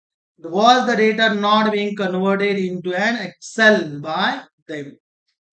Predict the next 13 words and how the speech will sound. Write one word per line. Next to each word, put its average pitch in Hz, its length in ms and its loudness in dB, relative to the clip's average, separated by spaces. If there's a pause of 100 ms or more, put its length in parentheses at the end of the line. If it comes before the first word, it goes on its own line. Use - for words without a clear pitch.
(160)
तर - 100 -14
इथे 170 160 -6
आपण 196 400 0 (120)
passive 190 400 -6
voice 185 320 -2
of 175 160 -10
negative 180 340 -4
interrogative 170 500 -8
बघितलं. 185 560 -4 (480)
आता 240 180 0 (100)
आपण 202 320 -2
बघणार 175 340 -4
आहोत 190 440 -2